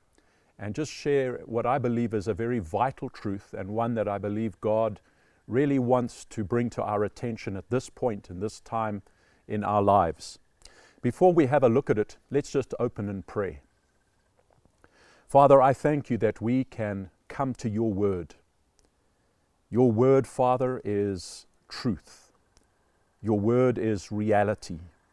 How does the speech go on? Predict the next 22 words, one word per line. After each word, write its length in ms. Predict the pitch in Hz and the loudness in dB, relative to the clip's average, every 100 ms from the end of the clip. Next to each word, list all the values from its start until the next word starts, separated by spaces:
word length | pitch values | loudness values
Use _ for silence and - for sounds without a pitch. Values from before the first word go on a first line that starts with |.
| _ _ _ _ _ _ _ - | _ _ _ _ _ _ _ -4
Your 220 | 110 117 | 0 4
word 320 | 117 131 131 | 6 6 6
is 180 | 117 - | 2 0
a 280 | 113 104 92 - | -2 -2 -6 -8
lamp 500 | 98 107 127 131 - | -4 0 2 0 -6
to 140 | 123 | -2
our 140 | 117 104 | -2 -2
feet. 380 | - 110 82 | -6 -8 -6
It's 180 | 90 - | -12 -4
a 60 | 107 | -2
light 340 | 107 120 127 - - | 0 -2 -2 -8 -12
to 180 | 110 | -8
our 140 | 104 101 | -6 -6
path. 640 | - 107 87 78 - - _ _ _ _ _ _ _ _ _ _ _ - | -4 -2 -4 -8 -20 -20 _ _ _ _ _ _ _ _ _ _ _ -8
It 160 | 107 | -6
makes 440 | 117 123 127 - 135 | 0 2 0 -2 -6
us 180 | 107 98 | -6 -8
wise. 880 | 95 104 104 87 73 76 - - - _ _ _ _ - | -2 0 0 -2 -6 -14 -18 -20 -20 _ _ _ _ -10
It 140 | 107 | -6
gives 200 | 92 120 | 2 2
us 160 | 127 - | 2 -2
understanding. 920 | 131 123 113 - - 117 113 104 82 | -4 -4 -6 -8 -10 -8 -6 -8 -10